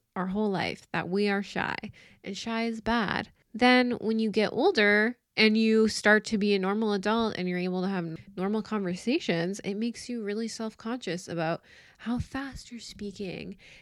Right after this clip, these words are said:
and what you're saying and if anybody gives a shit about what you're saying. Like, in my opinion, introverts aren't shy losers. They're professional vibe checkers. That's why I love being an introvert so much. I talked about on the last episode about how I think it makes it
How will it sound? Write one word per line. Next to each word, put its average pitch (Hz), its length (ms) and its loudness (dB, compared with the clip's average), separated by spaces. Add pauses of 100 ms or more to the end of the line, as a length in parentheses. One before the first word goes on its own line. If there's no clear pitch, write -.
(180)
and 220 560 -2
what 208 300 -4
you're 233 100 -4
saying 214 800 -2
and 190 140 -6
if 220 180 -4
anybody 233 460 -4
gives 214 260 0
a 233 60 -2
shit 262 280 -2
about 180 240 2
what 170 180 0
you're 185 140 -4
saying. 160 540 -6 (180)
Like, 208 220 4
in 208 80 2
my 185 180 8
opinion, 262 460 -2
introverts 247 640 -4
aren't 185 320 0 (120)
shy 180 320 2
losers. 202 720 -2
They're 185 300 4
professional 202 640 -4
vibe 165 280 2
checkers. - 560 -10 (240)
That's 226 320 0
why 262 280 2
I 220 100 6
love 202 300 0
being 190 240 2
an 185 100 0
introvert 202 520 -2
so 185 200 -4
much. 165 340 -4
I 185 100 -4
talked 247 320 -8
about 208 200 -2
on 180 120 -4
the 165 100 -6
last 226 400 -6
episode - 580 -6
about 185 380 -4
how 180 420 -2
I 202 100 -6
think 269 280 -8
it 202 80 -4
makes 175 340 -4
it 214 240 -6